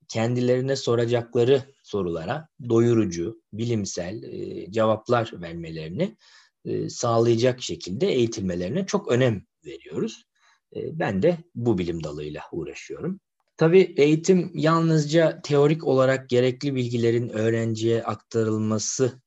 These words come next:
şeklinde olmuyor. E, tüm bu anlatılanların laboratuvar ortamında öğrenciye pratik olarak da gösterilmesi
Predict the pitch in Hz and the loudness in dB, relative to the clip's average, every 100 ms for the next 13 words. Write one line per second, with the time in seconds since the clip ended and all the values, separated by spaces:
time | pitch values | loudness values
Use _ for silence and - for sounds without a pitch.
0 | _ - - 160 - 151 175 254 _ _ | _ -16 -14 -14 -12 -10 -8 -10 _ _
1 | - 190 104 80 82 202 _ _ _ _ | 0 2 2 -2 -6 -8 _ _ _ _
2 | 127 - 185 175 139 135 117 110 113 113 | -12 2 4 6 4 0 -2 -4 0 0
3 | 113 113 107 104 107 190 190 _ _ - | 0 0 -2 0 0 0 -4 _ _ -10
4 | 104 101 107 101 113 151 123 98 101 85 | -4 -2 -2 -2 0 0 0 -2 -6 -8
5 | 85 127 196 _ - - 98 98 98 98 | -6 -6 -6 _ -6 -4 -2 -2 -2 -2
6 | 147 226 - - 101 - 180 - - 85 | -4 -4 -10 -8 -6 -6 -8 -10 -16 -12
7 | 80 76 - 80 - - 82 - 87 85 | -12 -14 -16 -18 -18 -16 -16 -12 -10 -6
8 | 190 233 - 254 | -6 -8 -6 -8